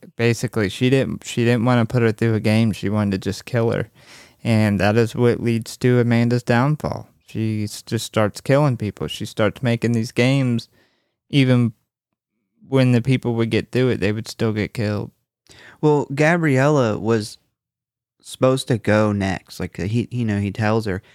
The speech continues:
Speaker 2: but she doesn't wanna let, she doesn't want Gabriella to go next. And I'm like,
Speaker 1: Mm-hmm.
Speaker 2: "Well, why? What difference does it make? Like, she's gonna have to go soon anyway." Like,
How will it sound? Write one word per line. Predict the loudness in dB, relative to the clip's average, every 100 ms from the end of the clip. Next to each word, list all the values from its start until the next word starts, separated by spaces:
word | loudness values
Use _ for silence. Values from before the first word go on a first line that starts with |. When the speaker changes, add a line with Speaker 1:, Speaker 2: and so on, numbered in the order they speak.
| _ _ -2
Speaker 2:
but | 2 2 0
she | -8 -2 0 2
doesn't | 2 2 0
wanna | 2 2
let, | 2 2 2 -2 _
she | -4 0
doesn't | 2 0 0
want | -2 -2 0
Gabriella | -2 0 0 0 0
to | 0
go | 0 2
next. | 0 -2 -4
And | -2
I'm | 2
like, | 2 0
Speaker 1:
Mm-hmm. | 0
Speaker 2:
"Well, | 2 2
why? | 2 0 0 -6 -10 _ _ _ _ _
What | -4 -4 -6 _
difference | 0 0 2 -2 -2
does | 0 0
it | 0 -2
make? | -2 0 -2
Like, | -4 -4
she's | 0 -2
gonna | 2 0 2
have | 2 0
to | -2 -2
go | 2 2 2
soon | 0 2 4
anyway." | 2 2 0 -2 -4
Like, | -4 -6 -6